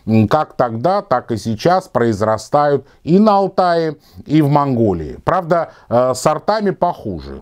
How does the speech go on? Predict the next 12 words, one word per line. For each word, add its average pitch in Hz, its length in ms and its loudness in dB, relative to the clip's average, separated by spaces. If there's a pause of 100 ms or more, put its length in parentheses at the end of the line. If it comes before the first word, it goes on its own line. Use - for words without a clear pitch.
(100)
Ну, 240 160 2
например, 185 420 0
яблоко, 101 800 -4 (140)
алма. 135 600 -2 (420)
По-монгольски 180 1000 0
альма, 131 640 -2 (340)
алим. 135 580 -2 (560)
Или 240 400 2
лук, 160 640 2 (180)
соган. 123 760 -2 (320)
По-монгольски 175 1000 0
сугуон. 139 760 2